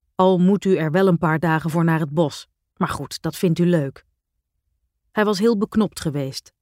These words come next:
zoals altijd. Ik las het bericht voor de zoveelste keer. "Capo di Ferro,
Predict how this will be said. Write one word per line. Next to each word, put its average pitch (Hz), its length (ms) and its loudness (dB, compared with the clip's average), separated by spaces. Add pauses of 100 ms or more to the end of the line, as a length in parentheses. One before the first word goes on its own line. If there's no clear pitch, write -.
zoals 170 320 0
altijd. 147 540 -6 (1500)
Ik 233 140 2
las 254 180 2
het 247 120 0
bericht 220 400 0
voor 226 120 0
de 185 100 2
zoveelste 185 540 0
keer. 135 380 -8 (1600)
"Capo 214 300 0
di 208 160 2
Ferro, 214 480 0